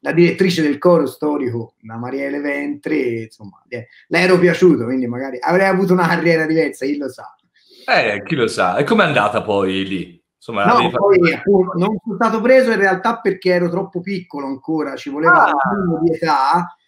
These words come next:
Speaker 1: e poi però, eh, la, la direttrice disse a mia mamma:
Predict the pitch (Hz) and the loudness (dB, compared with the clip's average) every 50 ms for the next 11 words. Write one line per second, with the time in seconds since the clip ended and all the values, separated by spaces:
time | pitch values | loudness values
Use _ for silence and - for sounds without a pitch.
0 | _ _ _ 190 185 185 196 196 202 202 175 190 190 196 180 175 175 - 139 - | _ _ _ -6 -2 0 2 2 4 4 4 4 4 2 2 0 -4 -10 -14 -14
1 | - _ _ _ _ _ - 143 147 143 139 131 127 127 123 123 123 120 120 120 | -16 _ _ _ _ _ -6 -2 0 2 2 2 0 0 -2 -4 -4 -6 -8 -10
2 | 120 117 113 120 120 123 135 143 156 - - 196 175 - 156 147 160 156 - - | -10 -12 -12 -12 -12 -10 -8 -8 -8 -6 -6 -6 -4 -4 -2 -2 0 -2 -2 -4
3 | - 143 135 139 139 135 139 139 131 123 120 117 120 117 113 110 | -8 -6 -6 -6 -6 -4 -4 -6 -6 -6 -6 -6 -6 -6 -8 -10